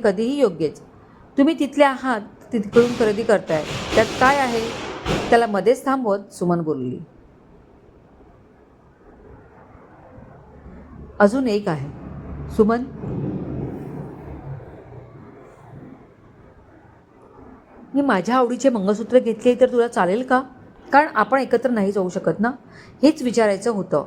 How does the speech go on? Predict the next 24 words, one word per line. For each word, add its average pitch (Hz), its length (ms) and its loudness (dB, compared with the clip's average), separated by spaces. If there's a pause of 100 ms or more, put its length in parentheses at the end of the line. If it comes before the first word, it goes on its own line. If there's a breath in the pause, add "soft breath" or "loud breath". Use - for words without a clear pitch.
(140)
विराज 175 280 2
तिच्या 185 160 2
डोळ्यात 170 260 0
बघत 170 280 -2
बोलला. 151 260 -2 (560)
सुमनने 190 600 0
पटकन 196 460 2
त्याचे 254 200 0
हात 190 200 0
हातात 170 300 0
घेतले, - 260 -6 (460 loud breath)
खोल 277 300 6
श्वास 208 400 0
घेतला 214 220 2
आणि 180 100 2
म्हणाली, 180 360 -2 (600 loud breath)
"तुम्ही 226 200 6
माझ्या 247 300 0
आयुष्यात 214 440 2
येत 180 220 0
आहात 208 240 0
हीच 233 220 0
माझ्यासाठी 196 540 0
लाख 175 140 2